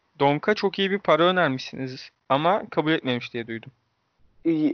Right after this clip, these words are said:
Speaker 2: evet, ben de öyle duydum. Ve Donk son maçında yaptığı olaydan sonra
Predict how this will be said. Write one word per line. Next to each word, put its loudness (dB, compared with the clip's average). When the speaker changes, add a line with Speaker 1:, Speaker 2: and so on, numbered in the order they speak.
Speaker 2:
evet, 6
ben 4
de 6
öyle 8
duydum. 2
Ve 6
Donk 6
son 6
maçında 6
yaptığı 8
olaydan 10
sonra 4